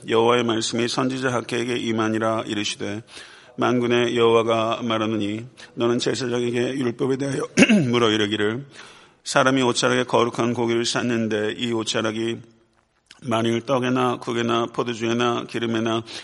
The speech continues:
다른 음식물에 닿았으면 그것이 성물이 되겠느냐 하라." 학개가 물음에 제사장들이 대답하여 이르되,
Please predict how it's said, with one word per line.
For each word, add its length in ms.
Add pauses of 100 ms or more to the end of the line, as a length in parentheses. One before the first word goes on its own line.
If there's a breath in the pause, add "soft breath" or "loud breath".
(240 loud breath)
다른 240
음식물에 520
닿았으면 580
그것이 340
성물이 540
되겠느냐 440
하라." 360 (300 loud breath)
학개가 340
물음에 360
제사장들이 600
대답하여 480
이르되, 460